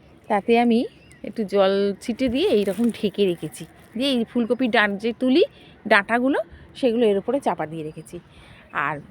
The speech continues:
চলুন, বেগুন গাছে খাবার দেওয়ার আগে আপনাদের দেখিয়ে নিই যে আমার গাছে কি সুন্দর বেগুন হয়েছে। প্রত্যেকটা গাছে বেগুন হয়েছে। আবার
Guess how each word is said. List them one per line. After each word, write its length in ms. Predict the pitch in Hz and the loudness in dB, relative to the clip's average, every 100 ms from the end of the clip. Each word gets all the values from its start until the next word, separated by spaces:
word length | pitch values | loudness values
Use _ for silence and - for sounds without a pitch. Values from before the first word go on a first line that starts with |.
| - - | -20 -10
চলুন, 260 | 269 262 214 | -4 -4 -2
বেগুন 360 | 208 208 226 240 | 0 0 0 -4
গাছে 280 | 240 302 294 | -6 -6 -10
খাবার 440 | - 190 190 220 | -10 -8 -6 -6
দেওয়ার 280 | 208 226 233 | -6 -4 -4
আগে 440 | 214 214 254 196 185 - - - - - - - - - - - - | -6 -6 -4 -4 -6 -14 -20 -20 -20 -20 -20 -20 -20 -20 -20 -20 -8
আপনাদের 440 | - 233 254 262 226 | -2 0 2 2 2
দেখিয়ে 420 | 254 - - 320 | 0 2 4 6
নিই 200 | 330 359 | 4 2
যে 140 | 269 | 4
আমার 280 | 302 269 285 | 4 4 4
গাছে 380 | 240 233 233 320 | 4 2 2 -2
কি 180 | 311 330 | 0 -2
সুন্দর 480 | - 254 233 262 311 | -2 -2 -2 0 2
বেগুন 360 | 214 190 269 | 4 4 2
হয়েছে। 580 | 277 208 214 240 - 180 156 - | 0 2 4 4 0 -12 -12 -8
প্রত্যেকটা 760 | 254 - - 339 - - - | -6 -6 -4 -4 -2 2 2
গাছে 400 | 226 196 170 302 | 4 -2 -2 2
বেগুন 300 | 247 180 180 | 4 4 2
হয়েছে। 320 | 180 165 - 180 - - - - | -2 -4 -6 -8 -10 -16 -12 -4
আবার 200 | 208 | -2